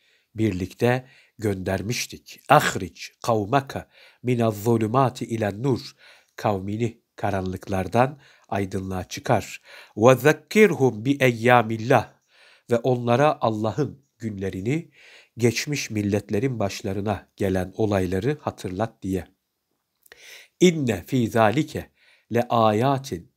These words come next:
لِكُلِّ صَبَّارٍ شَكُورٍ. Şüphesiz bunda sabreden, şükreden herkes için ayetler, ibret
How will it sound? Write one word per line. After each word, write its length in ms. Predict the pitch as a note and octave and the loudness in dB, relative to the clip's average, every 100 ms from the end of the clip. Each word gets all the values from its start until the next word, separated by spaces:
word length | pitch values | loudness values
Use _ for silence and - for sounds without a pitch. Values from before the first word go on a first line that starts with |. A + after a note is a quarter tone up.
| _ | _
لِكُلِّ 640 | G2+ G#2+ - D#3 G2+ F2+ | -8 -6 -2 -2 -2 -8
صَبَّارٍ 880 | F2+ - - A2 G2+ - C3 A2 F#2 | -10 -10 -2 -2 0 2 4 4 -2
شَكُورٍ. 540 | F2+ G2+ - B2+ F2+ - - _ _ _ _ _ | -8 -12 -6 -4 -4 -8 -20 _ _ _ _ _
Şüphesiz 640 | - D#3 D3 A2 A2+ G2+ G2+ | -6 -4 -2 -2 -4 -6 -6
bunda 500 | G2+ G2 B2+ D3 - _ _ | -4 0 0 0 -8 _ _
sabreden, 880 | - - B2 G#2+ F#2+ G2 B2 C3+ _ _ _ _ _ | -2 4 4 4 -2 2 0 -2 _ _ _ _ _
şükreden 720 | - D3 C#3+ A#2 F#2+ G#2 G#2+ | -10 -8 -6 -4 0 0 0
herkes 480 | F#2+ B2 A2+ G2 - | 0 -2 0 -6 -6
için 360 | F2+ A#2+ A#2+ - | -8 -6 -6 0
ayetler, 920 | A2+ F#2+ F#2 - G#2+ B2 C3 - - _ _ _ _ | 2 2 -2 -6 -2 -2 -2 -8 -20 _ _ _ _
ibret 800 | B2+ G#2 G2+ A2+ - - - - | -6 -6 -4 -4 -4 -10 -10 -12